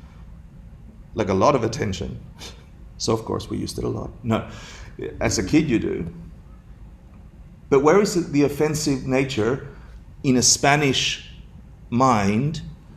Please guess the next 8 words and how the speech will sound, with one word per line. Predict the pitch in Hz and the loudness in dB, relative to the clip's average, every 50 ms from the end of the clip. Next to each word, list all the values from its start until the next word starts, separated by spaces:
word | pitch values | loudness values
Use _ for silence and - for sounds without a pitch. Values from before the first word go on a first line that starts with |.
| - - - | -20 -14 -6
when | - 120 117 | -2 0 0
you | 117 117 110 | 2 0 0
hear | - - - 113 113 110 110 117 120 117 110 - - | -2 -4 -2 0 2 4 4 4 2 0 -4 -10 -8
the | - 117 | -6 -4
sounds | 113 - - 180 175 156 123 104 104 120 151 165 - | -2 0 2 2 2 2 2 2 2 0 -2 -4 -6
fa, | - - - - - 160 160 165 165 165 160 156 | -8 -10 -6 4 6 8 10 10 10 10 10 10
e, | 151 156 156 151 143 - - - | 10 8 8 8 6 4 2 4
ke? | 156 123 98 95 - - | 4 6 6 4 -2 -8